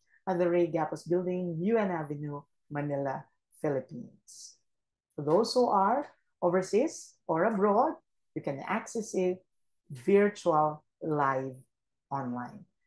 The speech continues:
So, once again, this is your mentor, your fact check buddy, Ray Gapos,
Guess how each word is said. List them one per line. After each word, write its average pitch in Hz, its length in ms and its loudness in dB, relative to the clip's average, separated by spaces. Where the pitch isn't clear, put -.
So, 226 480 0
once 170 360 0
again, 190 260 2
this 214 320 0
is 175 140 -2
your 170 100 2
mentor, 208 500 0
your 254 180 4
fact 208 300 -2
check 180 180 -2
buddy, 147 280 -2
Ray 165 260 2
Gapos, 170 640 -2